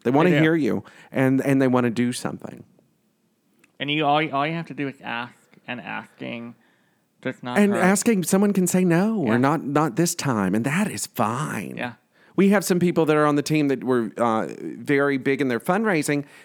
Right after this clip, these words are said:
Speaker 1: that have said, "You know what? I don't know if I can ask, you know, another year in a
Speaker 2: Mm-hmm.
Speaker 1: row." My answer to that is, "Yes, you can."
Speaker 2: <laughs>
Speaker 1: Uh, <laughs> and people will know that's what you do.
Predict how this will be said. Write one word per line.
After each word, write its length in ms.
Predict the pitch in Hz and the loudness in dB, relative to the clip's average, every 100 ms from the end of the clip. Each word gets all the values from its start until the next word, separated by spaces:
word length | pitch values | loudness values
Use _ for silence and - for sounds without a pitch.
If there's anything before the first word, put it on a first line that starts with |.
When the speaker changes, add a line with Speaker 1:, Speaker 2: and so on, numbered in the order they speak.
| - | -2
Speaker 1:
that 80 | |
have 100 | 151 | -2
said, 200 | - 165 | 0 0
"You 60 | 139 | 2
know 100 | 160 | 2
what? 180 | 165 151 | 2 2
I 100 | 131 | 0
don't 140 | 147 | 2
know 80 | 143 | 2
if 100 | 139 | 2
I 60 | 135 | 0
can 120 | 123 | 0
ask, 360 | 120 113 - - - - | 0 0 -4 -14 -18 -4
you 120 | 127 | 2
know, 200 | 110 104 - - - | 2 2 -4 -20 -2
another 320 | 127 123 117 | 2 4 2
year 380 | 110 113 101 98 | 2 2 2 0
in 60 | 147 | -4
a 40 | 247 240 | -4 2
Speaker 2:
Mm-hmm. 40 | 127 | 4
Speaker 1:
row." 260 | 123 101 - - - | 4 0 -6 -12 0
My 160 | 190 | 2
answer 360 | 214 180 156 139 | 4 2 2 2
to 80 | 123 | 2
that 200 | 127 120 | 2 2
is, 140 | 107 | 0
"Yes, 180 | 113 - | -2 -2
you 60 | - | -6
can." 400 | 104 87 - - | -8 -6 -6 2
Speaker 2:
<laughs> 40 | |
Speaker 1:
Uh, 640 | 254 - 247 247 247 - 226 - | 2 4 4 6 4 4 -2 0
<laughs> 360 | 196 180 185 135 196 185 | 0 2 0 0 -4 -2
and 120 | 185 | 0
people 220 | 185 185 | 0 2
will 100 | 175 | 2
know 220 | 160 160 156 | 4 4 2
that's 240 | 147 - | 0 0
what 140 | 143 | -2
you 120 | 117 110 | 0 -2
do. 380 | 143 175 104 | 0 2 0